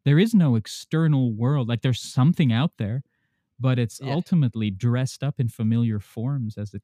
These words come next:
Speaker 1: gets processed through the brain. And that's not necessarily, uh, and just as Jaynesian thought is not necessarily a reduction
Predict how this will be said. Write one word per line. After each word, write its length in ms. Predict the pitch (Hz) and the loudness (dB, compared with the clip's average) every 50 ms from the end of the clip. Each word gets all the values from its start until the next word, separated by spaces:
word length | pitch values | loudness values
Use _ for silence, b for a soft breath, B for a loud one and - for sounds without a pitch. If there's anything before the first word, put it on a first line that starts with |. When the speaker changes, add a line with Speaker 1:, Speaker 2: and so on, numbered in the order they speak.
| _ _ _ | _ _ _
Speaker 1:
gets 180 | 107 98 - | -10 -10 -10
processed 580 | _ _ - 113 113 107 - - 110 104 - _ | _ _ -6 -6 -6 -6 -6 -8 -8 -8 -10 _
through 160 | - 123 107 | -6 -6 -6
the 80 | 95 104 | -6 -8
brain. 520 | 87 - 110 113 123 135 123 107 107 113 | -8 -4 -2 -2 0 0 0 0 0 -2
And 160 | 98 - 120 123 | -2 0 0 0
that's 220 | 127 123 - - | -2 -2 -2 0
not 260 | 143 151 180 196 180 - | 0 0 0 -2 -4 -4
necessarily, 960 | 147 147 139 - - 139 - - 151 135 131 131 127 123 123 123 120 117 113 - _ _ _ _ _ _ _ _ _ _ _ _ _ _ | -4 -4 -4 -4 -6 -10 -8 -4 -4 -2 -2 -2 -2 -2 -2 -2 -2 -2 -4 -8 _ _ _ _ _ _ _ _ _ _ _ _ _ _
uh, 220 | 131 117 113 110 101 | -6 -4 -4 -4 -4
and 80 | 113 120 | -6 -6
just 200 | 147 175 - _ | -6 -8 -8 _
as 120 | 226 175 131 | -6 -6 -6
Jaynesian 800 | 120 107 120 127 131 170 185 196 170 175 135 117 110 110 107 - | -6 -4 -4 -2 -2 0 0 0 0 -2 -2 0 -2 -2 -4 -6
thought 300 | _ 110 104 104 104 - | _ -10 -8 -8 -8 -8
is 120 | 110 - - | -8 -6 -4
not 180 | 127 127 123 101 | -4 -4 -4 -4
necessarily 960 | 123 120 - - 120 - - - 117 110 110 110 107 107 107 110 107 98 - - | -6 -6 -6 -6 -10 -12 -6 -6 -4 -4 -2 -4 -4 -4 -4 -4 -6 -8 -10 -10
a 220 | 110 107 104 101 | -8 -8 -6 -6
reduction 840 | 101 110 110 98 - 120 113 - - - - 117 110 110 110 107 113 | -4 -6 -6 -4 -4 -6 -6 -6 -8 -6 -4 -2 -2 -2 -4 -4 -8